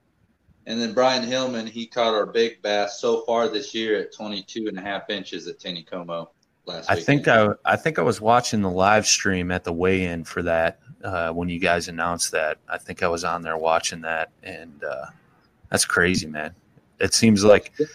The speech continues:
Speaker 2: what, every tournament it's been getting bigger and bigger, right? For the most part.
Speaker 1: Yeah.
Speaker 2: For the big
Speaker 1: Like
Speaker 2: guys.
Speaker 1: eighteen and three quarter, and then a nineteen and a half, and then a twenty and a quarter, and then just he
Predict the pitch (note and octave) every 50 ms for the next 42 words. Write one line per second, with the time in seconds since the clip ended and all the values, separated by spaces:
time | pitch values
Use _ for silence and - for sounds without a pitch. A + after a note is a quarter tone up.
0 | - - _ _ _ _ _ _ _ - - _ _ _ _ _ _ - A#2 A2+
1 | G#2+ F#2 - - G2 A2 A#2+ C3 A2+ - - A2+ B2+ E3 F#3 B2+ G2 F#2+ F#2+ F#2+
2 | F#2+ - - - G2+ G2 F2+ G#2 - - G#2 F#2+ G2+ G#2+ A#2 A2+ A2+ A2 G2 E2+
3 | B2 E3 G3 D3+ G2 F#2 F2 F2+ B2 - - _ _ - - G#2 F#2+ F#2 F#2 A#2
4 | C3 - - - G1+ - F#3 F#3 F#3 - - - _ - - - E3+ - _ _
5 | _ - - - - - - - F#3+ - - - - - C3 C#3+ - _ _ _
6 | _ _ - D#3 - D#3+ D#3+ D#3+ D#3+ D3+ D3 - _ _ _ _ _ - B2 A#2+
7 | A#2 - C#3 C#3+ D3 D3 - D3 C#3+ C#3+ C#3+ C#3+ C3+ C#3+ C#3+ C#3+ C#3+ C#3+ C#3 -
8 | A#2 A#2+ A#2+ B2 A#2+ A#2 A2+ A2 A2 A2+ A#2 B2+ C3+ - - - C3+ C3+ C3 B2+
9 | A#2+ A2 G#2+ A#2 A#2+ A#2+ B2+ B2 A#2+ - A#2+ A#2 A2+ A#2 A#2 G#2+ F#2 - - -
10 | C3 B2+ B2+ C3 B2+ B2 B2 B2 A#2 - - B2+ B2 A#2+ A#2+ A#2 A#2+ A#2+ A#2 A#2
11 | A#2 A#2 A2 - G#2 G#2 G#2 G2+ G#2 G#2 G#2+ G#2 G2 G2+ G2+ F#2+ - - - -
12 | A2+ A2 G#2+